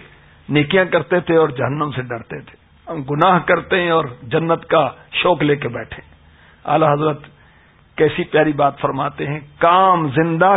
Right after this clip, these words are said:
کے کیے اور ہمیں شوق گلزار ہے۔" کیا ہونا ہے؟ کام تو جہنم میں جانے والے کر رہے ہیں اور شوق جنت میں جانے کا کیا بنے گا ہمارا؟ اللہ ہم پر رحم فرمائے۔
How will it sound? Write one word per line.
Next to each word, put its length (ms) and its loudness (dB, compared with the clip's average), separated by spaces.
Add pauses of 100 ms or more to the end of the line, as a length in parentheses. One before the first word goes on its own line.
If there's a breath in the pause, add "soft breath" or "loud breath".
کے 120 0
کیے 380 -6
اور 480 4
ہمیں 440 -2
شوق 440 2 (180)
گلزار 460 -4
ہے۔" 100 -12 (220)
کیا 140 2
ہونا 400 2
ہے؟ 200 0 (640 soft breath)
کام 320 4
تو 180 4
جہنم 540 4
میں 100 2
جانے 260 4
والے 320 4
کر 200 4
رہے 80 4
ہیں 340 -4 (240 loud breath)
اور 180 4 (160)
شوق 480 4
جنت 120 4
میں 400 4
جانے 400 4
کا 180 2 (680)
کیا 160 4
بنے 280 2
گا 80 2
ہمارا؟ 300 -4 (1040)
اللہ 180 2
ہم 160 2
پر 140 -4
رحم 260 -2
فرمائے۔ 360 -6